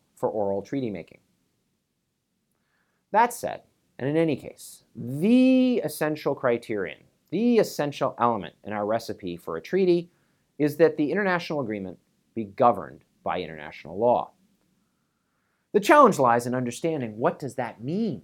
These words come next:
precisely. It, for starters, it might be read more as a consequence of treaty making than as a constituent element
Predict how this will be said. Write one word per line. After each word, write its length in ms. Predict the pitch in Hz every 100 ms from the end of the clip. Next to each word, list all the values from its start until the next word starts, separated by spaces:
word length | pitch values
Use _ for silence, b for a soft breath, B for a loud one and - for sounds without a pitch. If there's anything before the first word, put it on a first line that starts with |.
| _
precisely. 560 | - 104 87 85 - - _ _ _ _ _ _ _ _ -
It, 200 | - - _ _ _ - - -
for 100 | 117
starters, 520 | - 160 - 101 98
it 160 | 127 135
might 220 | 180 285
be 100 | 220
read 340 | 127 127 131 - _ _ - 131
more 220 | 175 240
as 80 | 175
a 60 | 120
consequence 720 | - 214 302 311 - 82 -
of 100 | 87
treaty 240 | 98 95
making 460 | 90 87 82 90 107 _ _ _ _ -
than 120 | 135
as 100 | 127
a 60 | 127
constituent 600 | 135 131 180 175 127 113
element 480 | 143 196 127 98